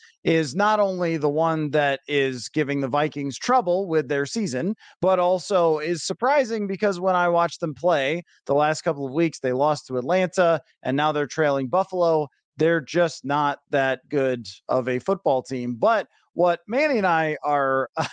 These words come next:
<laughs> and, and Manny just texted me. He, he will return when his internet returns,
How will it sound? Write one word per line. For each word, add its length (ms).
<laughs> 720
and, 200
and 160
Manny 280
just 220
texted 320
me. 140
He, 240
he 100
will 200
return 420
when 140
his 140
internet 440
returns, 560